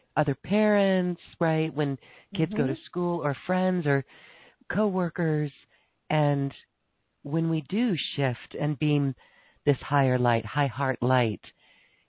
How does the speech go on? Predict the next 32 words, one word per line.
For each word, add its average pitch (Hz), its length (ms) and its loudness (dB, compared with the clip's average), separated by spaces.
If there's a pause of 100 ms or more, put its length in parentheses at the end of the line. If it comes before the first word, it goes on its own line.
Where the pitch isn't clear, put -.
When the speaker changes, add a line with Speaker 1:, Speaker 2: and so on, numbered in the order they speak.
(100)
Speaker 1:
and 139 240 2 (160)
infuse 175 540 0
it 143 180 2
into 131 240 0
the 120 180 0
situation, 120 760 -2 (440)
how 175 240 4
it - 120 0
naturally 143 800 2
dissolves 120 640 2
the 117 80 -2 (100)
situation. 113 800 -4 (680)
In 143 160 6
my 139 160 6
Speaker 2:
Mm-hmm. 143 80 8
Speaker 1:
own 147 120 4
life, 139 240 2
Speaker 2:
Yes. - 80 -20
Speaker 1:
personally, 143 500 2 (120)
someone 147 340 2
moved 147 280 0
away. 151 500 0 (340)
<laughs> 180 60 2 (920)
Someone 165 280 2
moved 151 140 6
Speaker 2:
Yes. 247 160 10
Speaker 1:
away, 135 440 0
and 139 120 -2
it 123 60 -4
was 135 140 -6
like, 143 180 -2
"Wow, 147 480 -2